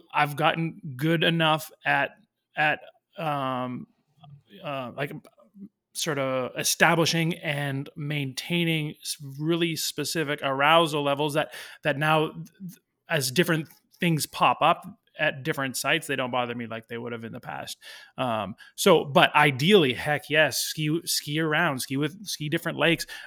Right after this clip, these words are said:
But, uh, again, if that's not an option for you, 'cause some people, they only have one, you know, maybe one lake in their,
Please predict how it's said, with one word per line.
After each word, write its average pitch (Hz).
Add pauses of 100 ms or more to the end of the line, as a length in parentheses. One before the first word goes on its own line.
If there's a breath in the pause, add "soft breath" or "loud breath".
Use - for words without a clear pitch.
But, 151 (180)
uh, 165 (100)
again, 156
if 113
that's 131
not 147
an 147
option 123
for 120
you, 165
'cause 151
some 123
people, 120
they 120 (120)
only 127
have 143
one, 127 (220)
you 147
know, 117
maybe 127
one 123
lake 131
in 127
their, 117